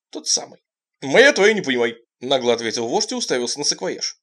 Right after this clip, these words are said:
Пришлось вынуть вторую бутылку. «Моя твоя плохо понимай». <laughs> Вождь получил желтушные глазища, надувал губы и ждал.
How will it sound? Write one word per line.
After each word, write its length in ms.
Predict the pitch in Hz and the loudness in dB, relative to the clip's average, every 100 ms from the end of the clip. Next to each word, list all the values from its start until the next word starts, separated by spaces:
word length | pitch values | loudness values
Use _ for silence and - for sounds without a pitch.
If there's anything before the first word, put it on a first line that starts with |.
| _ _ | _ _
Пришлось 400 | 120 - 277 262 | -6 -6 -4 -4
вынуть 240 | 262 254 | -4 -6
вторую 400 | - 262 196 127 | 0 2 2 -4
бутылку. 560 | 117 120 110 104 - _ _ _ _ | -6 -8 -10 -10 -16 _ _ _ _
«Моя 300 | 151 220 294 | 4 8 8
твоя 440 | 254 269 277 262 - _ | 10 8 8 6 4 _
плохо 280 | 262 277 139 | -8 -6 -6
понимай». 460 | 113 135 139 131 131 | -4 0 4 4 6
<laughs> 640 | 156 151 143 135 131 127 - _ _ _ - | 8 10 8 6 4 2 -4 _ _ _ -12
Вождь 320 | 117 240 - | -6 -6 -6
получил 300 | 139 127 117 | -8 -6 -6
желтушные 520 | 120 113 113 104 113 | -8 -10 -10 -8 -8
глазища, 520 | 107 107 220 220 151 | -4 0 0 0 -2
надувал 380 | 135 117 110 113 | -4 -6 -4 -4
губы 340 | 123 240 269 | -6 -6 -4
и 40 | 254 | -4
ждал. 380 | 180 - - | -6 -8 -12